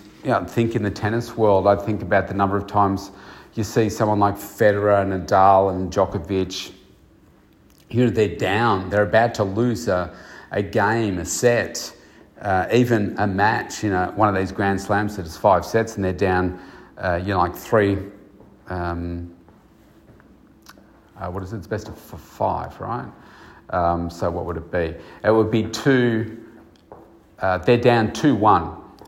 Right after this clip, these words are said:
and, or they're, they're down, um, two love.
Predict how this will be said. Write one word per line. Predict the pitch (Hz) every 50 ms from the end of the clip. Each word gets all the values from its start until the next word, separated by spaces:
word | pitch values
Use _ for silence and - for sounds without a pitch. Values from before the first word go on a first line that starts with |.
| - - - -
and, | - 107 101 98 98 98 98 98 95 - - - - - - - -
or | - 104 101 104
they're, | 101 104 98 95 95 92 92 - -
they're | - 92 92 101 92
down, | 90 - 101 90 90 87 85 85 82 80 - - - - - _ _ _ _ _ _ _ _ - - - - - -
um, | 90 87 87 82 82 82 82 82 82 82 85 - - - - - - - - _ _ _ _ _ _ _ _ _ _
two | - - 113 92
love. | 85 95 101 104 92 90 95 -